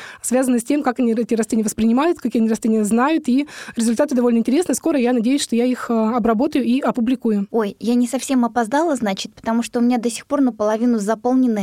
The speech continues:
Speaker 2: эта анкета лежит, и я каждый раз натыкаюсь на неё, и вот такой укор совести каждый раз.
Speaker 1: Я вас
Speaker 2: Если
Speaker 1: жду.
Speaker 2: я ещё не совсем,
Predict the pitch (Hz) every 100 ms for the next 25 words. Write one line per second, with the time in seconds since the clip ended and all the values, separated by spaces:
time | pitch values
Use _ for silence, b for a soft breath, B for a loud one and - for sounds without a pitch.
0 | 190 214 208 202 226 220 208 - - -
1 | 220 240 262 226 226 233 - 247 262 254
2 | 233 262 254 247 B B B B 254 254
3 | 262 320 330 269 240 233 226 214 B B
4 | - 226 226 240 262 254 - 226 262 240
5 | 254 294 294 - 233 233 226 208 226 214
6 | 190 - - _ _ _ _ _ - 254
7 | 277 247 254 247 240 262 247 254 254 -
8 | 311